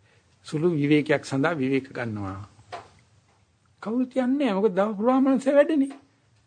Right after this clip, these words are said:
හරි දැන් ප-, මේ ඥා-, මේ ස්වාමීන් ඉන්න කාලේ පහළොව කුටියේ මේ සුළු ආබාධයේකි හමු වීමට නොහැක කියලා බෝඩ් එකක්. ඒක හැමදම තියෙනවා හැබැයි.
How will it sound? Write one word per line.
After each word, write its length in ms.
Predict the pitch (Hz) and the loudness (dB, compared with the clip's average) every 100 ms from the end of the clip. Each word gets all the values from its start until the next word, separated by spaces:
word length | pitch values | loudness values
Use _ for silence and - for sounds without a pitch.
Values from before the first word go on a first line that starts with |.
| - | -8
හරි 100 | 196 | -2
දැන් 160 | 220 170 | 0 0
ප-, 180 | 170 156 | 0 0
මේ 180 | 139 | -2
ඥා-, 460 | 127 135 143 151 151 | -6 -8 -6 -6 -4
මේ 200 | 143 175 | -4 -2
ස්වාමීන් 340 | 185 202 190 | -2 -2 -2
ඉන්න 140 | 190 190 | -2 0
කාලේ 240 | 190 180 | 0 0
පහළොව 300 | 160 165 202 | -2 0 0
කුටියේ 320 | 214 196 294 - - _ _ _ _ 175 | 0 -2 -4 -4 -18 _ _ _ _ -10
මේ 280 | 160 80 | -8 -8
සුළු 440 | - - - 160 147 | -12 -12 -6 -2 2
ආබාධයේකි 760 | 127 135 151 151 170 180 208 214 | 2 2 0 2 0 0 -4 -8
හමු 260 | 208 156 156 | -6 -6 -4
වීමට 320 | 151 147 170 - | -4 -6 -8 -6
නොහැක 280 | 147 147 147 | -2 -2 -2
කියලා 240 | 151 185 | -6 -4
බෝඩ් 220 | 156 131 | -4 -4
එකක්. 140 | 113 147 | -6 -6
ඒක 140 | 147 | -4
හැමදම 420 | 147 190 220 247 | -2 2 4 4
තියෙනවා 300 | 240 147 117 | 4 0 -2
හැබැයි. 240 | 104 95 | -8 -14